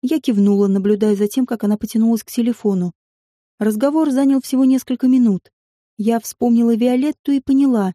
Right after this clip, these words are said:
что меня в ближайшее время ожидает то же, что произошло с ней. Кстати, я так и не увидела ее в этот день, ни в общежитии, ни в университете.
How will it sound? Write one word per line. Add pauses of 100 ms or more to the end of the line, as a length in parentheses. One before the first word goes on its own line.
(400)
что
меня
в
ближайшее
время
ожидает
то
же,
что
произошло
с
ней. (1000)
Кстати,
я
так
и
не
увидела
ее
в
этот
день, (420)
ни
в
общежитии,
ни
в
университете.